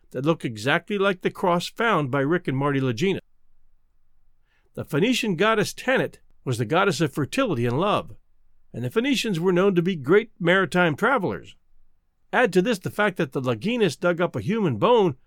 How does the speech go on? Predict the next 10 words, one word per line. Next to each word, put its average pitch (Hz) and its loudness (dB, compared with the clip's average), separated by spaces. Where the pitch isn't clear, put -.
which - -8
was 143 0
determined 190 2
to 139 -4
be 139 0
Middle 165 0
Eastern, 139 0
and 233 0
who 277 4
knows? 123 2